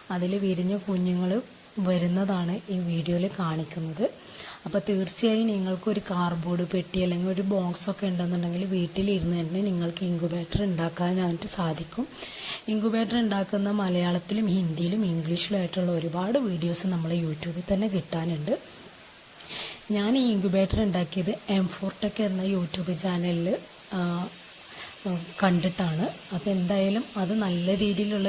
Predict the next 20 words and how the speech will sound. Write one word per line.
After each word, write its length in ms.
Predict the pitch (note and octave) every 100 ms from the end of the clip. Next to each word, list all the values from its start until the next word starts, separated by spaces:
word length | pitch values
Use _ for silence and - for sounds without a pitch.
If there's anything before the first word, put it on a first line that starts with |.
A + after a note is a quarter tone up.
| G3
വിശദീകരിച്ച് 640 | - F#3 F3 F#3 G3 G3 -
പറഞ്ഞതുകൊണ്ട് 540 | G3 E3 E3+ F3+ F3 F3
തന്നെ 160 | E3+ F#3+ F3+
എനിക്ക് 260 | E3 F3 F#3+
ഈ 20 | F#3+ F#3+
ഇൻക്യുബേറ്റർ 420 | F#3+ E3 F3 F3 F#3+
ഉണ്ടാക്കൽ 300 | F3 E3 F#3 A3 -
സക്സസ് 420 | D#3+ - - -
ആയിട്ടുണ്ട്. 420 | E3+ E3 D#3 D#3+ B3 - - - - - G3
നിങ്ങളും 380 | F3+ F3 F#3 D4 - - F#3+
ആ 40 | F3+ G#3 - - E3 G#3
ചാനൽ 360 | F3+ E3+ F3 F#3+ F#3
പോവുക, 320 | E3+ E3 F#3 - - G3+
എന്നിട്ട് 320 | F3 E3 G3+ A3
ആ 20 | F#3 F3
ചാനലിലുള്ള 640 | F#3 E3+ E3+ E3+ F3 E3 E3 F3
വീഡിയോസ് 420 | F3 E3+ E3+ E3+ F#3+
കണ്ടിട്ട് 420 | F3+ E3 E3 E3 A3+ - - - F#3+
ഇതുപോലെ 360 | F#3 F3 F#3 F#3
ഒന്ന് 140 | F3+